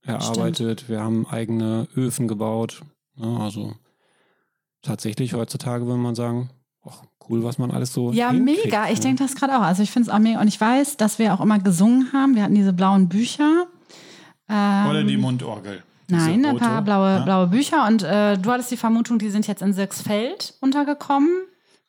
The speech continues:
Speaker 1: Ich weiß
Speaker 2: Ja.
Speaker 1: nicht, ob man die, oder ob, ob die vernichtet wurden. Diese blauen, ähm, Gesangsbücher. Ähm, mein Lieblingslied war <laughs> tatsächlich Über den Wolken.
Speaker 3: <laughs>
Speaker 1: Und Kaspar Hauser.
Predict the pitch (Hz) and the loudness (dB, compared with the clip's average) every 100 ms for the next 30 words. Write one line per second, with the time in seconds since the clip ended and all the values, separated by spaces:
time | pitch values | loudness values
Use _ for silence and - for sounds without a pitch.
0 | _ _ - - 202 240 220 220 196 208 | _ _ -12 -6 -4 0 2 0 0 -2
1 | - 196 190 208 220 220 214 - 240 - | -4 -8 -6 -4 -2 2 2 0 -4 0
2 | 254 262 - - - - 202 196 185 208 | 2 2 0 -8 -16 -2 0 2 2 4
3 | 254 254 240 - 214 220 214 202 233 277 | 4 4 2 2 4 4 4 2 2 0
4 | - 277 285 - 294 302 294 - - - | 0 2 2 2 2 2 0 -10 -20 -20
5 | _ - 214 214 214 220 220 214 214 220 | _ 0 2 4 4 4 4 4 4 2
6 | 226 220 - - - - 185 190 175 190 | 0 0 -2 -6 -6 -6 -4 -4 -2 0
7 | 180 190 180 185 180 202 226 247 240 - | 0 0 2 2 0 -4 0 0 0 -6
8 | - - - - 139 - 139 - - 208 | -10 -12 -14 -10 -12 -10 -18 -6 0 2
9 | 240 381 - - - - - _ - 190 | 4 2 -2 -10 -20 -20 -20 _ -10 -8
10 | 226 202 220 240 302 | -6 -4 -4 -4 -6